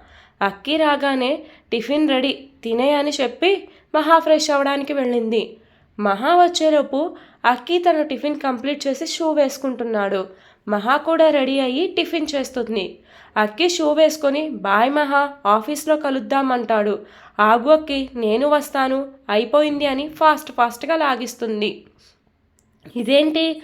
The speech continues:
ఎప్పుడు సెపరేట్గానే వెళ్తాంగా, ఈరోజు ఎందుకు ఆగమంది?" అని థింక్ చేస్తుంటే మహా ఫాస్ట్గా తినడం చూసి, "హలో మహాగారు, నేను ఎక్కడికి వెళ్ళను తమరు వచ్చేదాకా, కొంచెం స్లోగానే తినండి" అంటూ మళ్ళీ సోఫాలో సిట్ అయ్యి ఫోన్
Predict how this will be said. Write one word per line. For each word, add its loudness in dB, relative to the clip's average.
ఎప్పుడు 2
సెపరేట్గానే 2
వెళ్తాంగా, 0
ఈరోజు 2
ఎందుకు 0
ఆగమంది?" 2
అని -2
థింక్ -6
చేస్తుంటే -2
మహా 0
ఫాస్ట్గా -2
తినడం -2
చూసి, -4
"హలో 2
మహాగారు, 2
నేను -6
ఎక్కడికి -2
వెళ్ళను 4
తమరు -2
వచ్చేదాకా, -4
కొంచెం 0
స్లోగానే 2
తినండి" -2
అంటూ 2
మళ్ళీ 4
సోఫాలో 0
సిట్ -8
అయ్యి 2
ఫోన్ 4